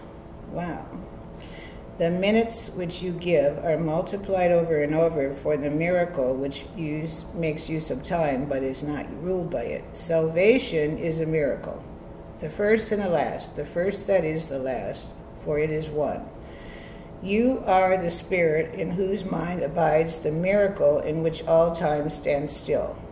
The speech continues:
The miracle in which a minute spent in using these ideas becomes a time that has no limit and that has no end. Give then these minutes willingly and count on him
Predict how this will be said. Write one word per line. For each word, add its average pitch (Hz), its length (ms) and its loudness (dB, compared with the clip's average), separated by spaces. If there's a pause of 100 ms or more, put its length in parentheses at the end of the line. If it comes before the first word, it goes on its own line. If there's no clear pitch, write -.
(260)
The 165 120 -2
miracle 214 680 2
in 170 260 -2
which 165 260 0
a 156 60 -2
minute 170 480 -2
spent 151 560 2 (300)
in 156 180 -2
using 175 440 -2
these 170 260 0
ideas 147 520 0
becomes 143 680 -2
a 139 120 -4
time 170 500 2
that 143 160 4
has 135 260 -2
no 165 160 2
limit 151 420 0 (440)
and 139 180 -4
that - 80 -4
has 147 240 -2
no 156 220 0
end. - 340 -4 (960)
Give 202 400 2
then 170 320 6
these 160 260 0
minutes 165 480 2
willingly 165 720 2
and 151 220 -2
count 175 360 2
on 151 200 0
him 156 520 0